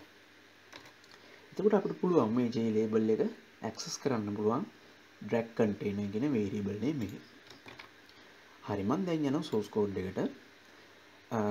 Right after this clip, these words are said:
මුලින්ම මට කරන්න වෙනවා මේ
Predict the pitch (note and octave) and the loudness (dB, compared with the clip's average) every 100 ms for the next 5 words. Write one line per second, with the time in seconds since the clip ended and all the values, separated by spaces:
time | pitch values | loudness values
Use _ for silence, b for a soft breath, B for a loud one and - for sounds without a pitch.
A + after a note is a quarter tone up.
0 | G#2 G#2+ G#2 - - - - - - - | 0 -2 -6 -12 -20 -20 -20 -20 -20 -20
1 | - - - - B2 C3 G3 G#3 G3 G3 | -20 -20 -20 -6 2 4 6 4 4 2
2 | C3 C3+ D3+ B2+ G#2 G2 C#3 D4 - - | 2 2 2 0 0 0 0 0 -4 -8
3 | B2+ B2+ C#3 | -2 0 0